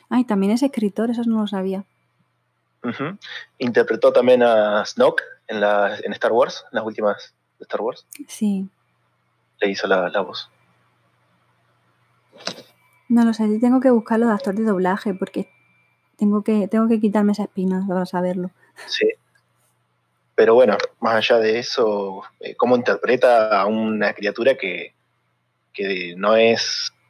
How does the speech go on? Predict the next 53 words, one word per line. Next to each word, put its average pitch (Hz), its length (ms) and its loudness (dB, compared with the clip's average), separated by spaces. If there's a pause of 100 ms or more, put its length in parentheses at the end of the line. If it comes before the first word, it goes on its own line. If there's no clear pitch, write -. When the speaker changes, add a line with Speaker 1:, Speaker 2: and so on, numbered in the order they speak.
(100)
Speaker 2:
no 113 100 -2
es, 101 260 -4
no 92 160 -2
es 123 80 -4
normal, 120 340 2
¿no? 117 220 0 (380)
No 110 80 -2
es - 40 -8
que 107 80 0
tiene 107 160 2
que 104 80 0
interpretar 107 480 2
a 104 100 6
un 107 100 2
hombre, 123 460 4
a 104 40 -2
un 104 240 -4
elfo, 110 500 0
Speaker 1:
Que 262 80 2
Speaker 2:
que 247 60 6
Speaker 1:
no 247 80 6
se 311 120 4
Speaker 2:
son 277 100 2
Speaker 1:
sabe 302 140 4
lo 262 140 4
que 196 260 2
es, 269 120 0
o 233 60 -2
sea, 208 180 -2
yo 208 160 -2
creo 247 140 -2
que 269 100 -4
al 262 80 -4
principio 262 680 -2
nadie 226 360 0
sabe 247 380 -2
lo 214 160 -2
que 202 160 -6
es 208 60 -2
Speaker 2:
Claro. 247 200 0
Speaker 1:
Gollum, 208 520 6 (480)
hasta 208 260 -6
que 208 100 -4
no 208 80 0
explican 226 400 -6
Speaker 2:
Sí, - 40 -8
Speaker 1:
su 220 60 -2
Speaker 2:
sí. 214 60 -4
Speaker 1:
historia, 240 240 2
porque 202 340 -4 (540)
en 220 180 2
el 214 160 2
libro, 254 540 4